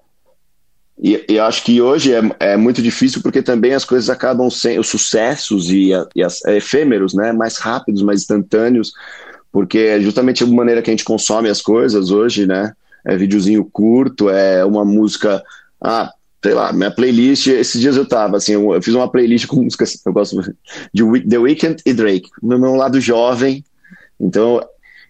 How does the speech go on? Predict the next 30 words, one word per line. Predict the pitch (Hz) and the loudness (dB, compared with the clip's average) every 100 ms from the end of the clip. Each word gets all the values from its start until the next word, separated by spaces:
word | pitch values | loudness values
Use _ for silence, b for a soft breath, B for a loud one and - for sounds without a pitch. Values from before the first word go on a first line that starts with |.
| - | 0
e | 123 | 2
aí, | 131 | 2
cara, | 156 143 | 0 0
você | 113 | 0
faz | 143 131 | -2 -2
a | 139 | 0
playlist, | 135 123 143 151 | 0 2 4 2
eles | 131 | 0
começam | 131 127 127 131 | 0 0 2 0
a | |
enriquecer | 131 123 - 120 107 135 151 | 2 2 2 0 0 0 2
e | |
botar | 120 127 123 | 2 0 0
sugestões, | - 127 135 - 120 135 160 - - _ _ _ _ - | 0 0 -2 0 0 2 0 -4 -12 _ _ _ _ -4
e, | 143 | -2
cara, | - 113 101 | 0 0 0
eu | |
vou | 101 | -2
falar, | - - - - 110 _ | -2 0 0 0 -4 _
sessenta, | - 175 - 220 254 | -4 -2 -2 -2 -2
setenta | - 185 185 185 | -2 -2 -2 -2
por | |
cento | - 185 | -2 -2
das | 180 | -2
sugestões | - 170 - 190 233 | -2 -2 0 0 0
acertou, | 226 233 - 185 208 | 0 -2 0 2 2
eu | 175 | 2
gostava | 151 - 160 170 | 0 0 -2 0
da | 165 | 0
música, | 151 165 190 - 175 | 2 2 2 0 -2